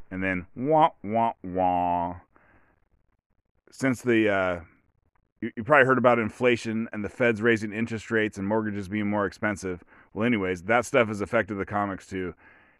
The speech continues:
And so I think my comic went up to eight grand.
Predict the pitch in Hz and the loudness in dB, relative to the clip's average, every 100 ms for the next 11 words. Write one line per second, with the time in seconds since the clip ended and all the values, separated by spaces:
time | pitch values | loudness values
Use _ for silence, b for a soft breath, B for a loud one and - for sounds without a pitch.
0 | b 87 85 110 101 95 95 B B B | b -16 0 4 4 2 -2 B B B
1 | _ _ _ _ 104 104 101 127 120 101 | _ _ _ _ -6 -4 2 2 2 2
2 | 131 131 127 120 120 117 120 120 117 | 2 2 4 0 2 0 0 0 -4